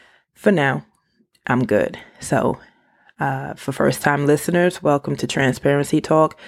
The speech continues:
with Nakia Preval. I'm your host, Nakia, and I thank you for tuning in. Um, I am just gonna get right into it. I'm going to deliver my flowers,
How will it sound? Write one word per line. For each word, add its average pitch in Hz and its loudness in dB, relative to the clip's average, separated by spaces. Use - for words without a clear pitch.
with 147 2
Nakia 131 0
Preval. 170 2
I'm 135 0
your 135 4
host, - -4
Nakia, 160 2
and 131 -2
I 123 -2
thank - -2
you - -4
for - -6
tuning - -2
in. - -4
Um, 143 -8
I 160 0
am 151 2
just 139 -2
gonna 135 -2
get 131 -4
right 135 -4
into 131 2
it. 165 2
I'm 143 0
going 139 0
to 135 -8
deliver 135 0
my - -4
flowers, 147 2